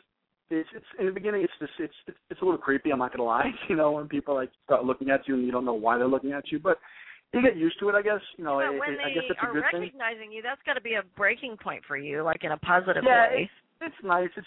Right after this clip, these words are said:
Speaker 1: I'm, I'm still kind of embarrassed a little bit when people, 'cause I'm not a person that is, is, I'm not,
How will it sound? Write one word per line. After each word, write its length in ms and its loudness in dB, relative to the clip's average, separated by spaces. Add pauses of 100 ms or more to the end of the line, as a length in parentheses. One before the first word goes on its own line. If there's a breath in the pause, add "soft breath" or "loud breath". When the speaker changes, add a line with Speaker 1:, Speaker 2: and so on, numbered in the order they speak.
(180)
Speaker 1:
I'm, 140 -2
I'm 160 4
still 160 -2
kind 240 2
of 120 -2
embarrassed 460 2
a 40 -4
little 160 -4
bit 160 -4
when 120 -6
people, 260 -10
'cause 80 -10
I'm 100 -4
not 120 0
a 40 -2
person 400 -4
that 180 -2
is, 180 -12 (180)
is, 180 -12 (200)
I'm 100 -4
not, 200 0